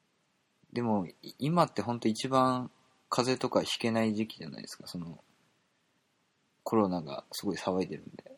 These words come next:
だからもう咳一つするにしろ、かなりね、あの、繊細な時期じゃないですか。なのでもう絶対にね、もう咳も出すまいと。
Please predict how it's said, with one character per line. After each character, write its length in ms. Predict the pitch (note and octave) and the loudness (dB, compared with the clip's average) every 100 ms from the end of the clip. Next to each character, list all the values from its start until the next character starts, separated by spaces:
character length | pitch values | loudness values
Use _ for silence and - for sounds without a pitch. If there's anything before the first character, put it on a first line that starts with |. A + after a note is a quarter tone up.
| _ | _
だ 80 | - | -12
か 100 | - | -10
ら 80 | - | -10
も 100 | - | -12
う 60 | F#2+ | -8
咳 340 | - A#2+ D#3+ | -6 0 0
一 240 | D3+ - | 0 0
つ 360 | C3 G2+ F#2 - | -2 0 -4 -4
す 180 | - - | -6 -2
る 80 | G#2+ | 0
に 120 | G2+ | 0
し 100 | - | -2
ろ、 240 | E2 D#2+ - _ _ _ _ _ _ - | -8 -10 -14 _ _ _ _ _ _ -8
か 140 | - | 0
な 100 | A#2+ | 0
り 120 | E2+ | 0
ね、 260 | E2+ A2+ C#3+ _ _ _ _ _ _ _ _ _ _ _ _ _ _ _ - | -4 -6 -6 _ _ _ _ _ _ _ _ _ _ _ _ _ _ _ -8
あ 180 | F#2 F2 | -4 -2
の、 320 | F2+ E2 E2 | -2 -6 -6
繊 260 | - A#2 A2 | -2 0 0
細 500 | - G#2+ G#2 G2+ F#2 - - | 6 6 8 4 0 -8 -2
な 120 | G#2 | 0
時 180 | G2 G#2 | 0 0
期 120 | G2+ | -2
じ 80 | E2 | -6
ゃ 80 | D2+ | -10
な 80 | - | -10
い 80 | |
で 80 | - | -10
す 100 | - | -8
か。 280 | - - - - _ _ - | -10 -14 -20 -20 _ _ -4
な 120 | A2+ | 0
の 120 | A2 | 0
で 80 | F2 | 0
も 100 | F2 | -2
う 60 | |
絶 200 | F2 G2+ - | -2 -2 -2
対 240 | - D3 | 2 2
に 160 | C#3 C3+ | 4 2
ね、 180 | C3+ D3 | 0 0
も 440 | G#2 F#2+ E2+ - | 2 2 0 -6
う 20 | - | -12
咳 420 | - A2 - B2+ | -4 -4 0 2
も 180 | A2+ F#2 | 2 2
出 140 | F#2 | 2
す 160 | F#2 G#2+ | 0 2
ま 140 | A2 | 2
い 60 | F2 | 2
と。 160 | E2 | -4